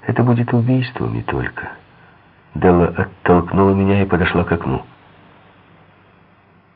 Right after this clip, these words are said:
Не оборачиваясь, она сказала: «Вот что мы объявим Хейму». Рейзнер самовольно распоряжался резервным казино,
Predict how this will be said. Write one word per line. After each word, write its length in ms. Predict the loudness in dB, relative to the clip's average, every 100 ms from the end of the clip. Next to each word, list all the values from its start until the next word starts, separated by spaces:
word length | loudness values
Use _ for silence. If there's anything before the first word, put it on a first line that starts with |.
| _ _ _ _ _ _ _ -4
Не 160 | 0
оборачиваясь, 840 | 2 2 2 2 0 0 0 -2 -6
она 220 | -4 -4
сказала: 520 | -4 -6 -4 -6 -8 -12 -20 -20 -20 -20 -20 -20 _ _ _ _ _ _ _ _ _ _ _ _ _ _ _ -8
«Вот 200 | -2 0
что 340 | -2 -6 -2 -2
мы 220 | 0 0
объявим 540 | 0 -2 -2 -2 -4 -8 -8
Хейму». 520 | -6 -6 -6 -8 -10 -14 -20 -20 _ -20 _ _ _ _ _ _ _ _ _ 0
Рейзнер 600 | 4 6 4 2 0 -2 -2
самовольно 640 | 2 4 4 2 2 2 0
распоряжался 760 | -2 -2 0 2 0 -2 -2
резервным 680 | -2 0 0 0 0 -2 -4
казино, 580 | -6 -6 -4 -4 -2